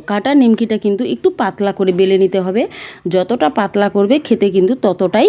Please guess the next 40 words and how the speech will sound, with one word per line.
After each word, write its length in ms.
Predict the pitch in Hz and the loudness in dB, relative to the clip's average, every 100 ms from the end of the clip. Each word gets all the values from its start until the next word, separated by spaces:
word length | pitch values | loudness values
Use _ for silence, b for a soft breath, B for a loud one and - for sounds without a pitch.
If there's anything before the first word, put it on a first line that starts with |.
| 466 B B B | 0 B B B
ভালো 260 | 180 185 185 | -2 0 2
লাগবে, 320 | 170 156 156 160 | 0 -2 -4 -4
আর 140 | - 302 | 0 4
মুচমুচে 500 | 285 208 202 202 220 | 4 2 -2 -4 -4
কিন্তু 300 | 208 196 190 349 | -2 -2 -2 -4
অনেকটা 400 | - 190 180 - 170 | -2 -4 -4 -6 -6
হবে। 200 | 165 160 | -4 -4
তো 120 | 208 - | -2 0
এইভাবে 420 | 208 240 233 226 285 | 2 4 2 2 -2
খুব 160 | - 294 | -4 -6
সুন্দর 360 | - 214 214 226 | 0 0 0 -2
পাতলা 360 | 208 180 202 | -4 -2 -4
করে 180 | 196 208 | -2 0
দেখিয়ে 360 | 262 208 - 202 | 0 0 2 0
দিলাম। 220 | 180 202 240 | 2 2 2
দেখো, 240 | 175 233 | 0 -2
এরকম 400 | 233 196 196 254 269 | -2 -2 -2 -2 -2
পাতলা 320 | 208 202 196 | -2 -2 -2
করে, 180 | 190 226 | 0 2
যদি 260 | 208 202 | 2 2
পারো 280 | 269 240 208 - | 0 0 0 0
আরও 180 | - 254 | 0 0
পাতলা 320 | 302 220 214 | 0 -2 -2
করে 180 | 202 196 | -2 -2
বেলে 260 | 180 185 185 | 0 2 2
নিলেও 280 | 185 190 240 | 2 2 0
কিন্তু 320 | 208 175 247 494 679 B B B | 0 2 2 2 0 B B B
কোনো 180 | - 302 359 | 0 4 4
অসুবিধে 460 | 202 220 190 185 | 2 -2 0 0
হবে 240 | 170 165 160 | 0 -2 -2
না। 100 | 160 - | -4 -4
এবার 300 | 269 294 277 415 B B - | 0 2 0 -2 B B -6
একটা 220 | 226 285 277 | -2 -2 -2
চাকু 340 | 226 196 - | -4 -4 0
দিয়ে 180 | 240 269 | 2 2
কেটে 260 | 247 233 247 | 2 2 4
নিচ্ছি। 320 | 233 226 - 349 | 2 2 -2 -2
তোমাদের 400 | 339 214 190 196 | 0 0 0 -2
কাছে 240 | 185 190 202 | -2 -4 -4
যদি 180 | 185 | -2